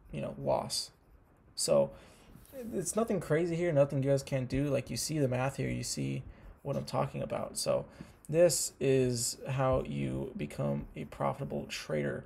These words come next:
Uh, it's not so much about strategy with a high win rate. It's not so much about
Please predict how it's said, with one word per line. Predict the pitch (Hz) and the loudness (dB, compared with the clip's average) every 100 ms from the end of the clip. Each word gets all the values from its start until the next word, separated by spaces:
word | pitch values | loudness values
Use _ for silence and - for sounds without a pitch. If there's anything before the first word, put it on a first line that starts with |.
| - - - - - | -14 -20 -20 -20 -8
Uh, | - - | -2 0
it's | - - | 0 0
not | 151 147 | -2 0
so | 151 | 2
much | 143 139 | 2 2
about | 147 123 | 2 0
strategy | - 139 123 123 135 | 0 0 0 0 -4
with | 123 | -4
a | 127 | -2
high | 131 135 | 0 0
win | 131 131 | 0 0
rate. | 127 127 | 0 -2
It's | - - | -4 -4
not | 147 143 | 0 0
so | 139 135 | 0 0
much | 127 123 | 0 -2
about | 127 123 127 135 | -2 -2 0 -2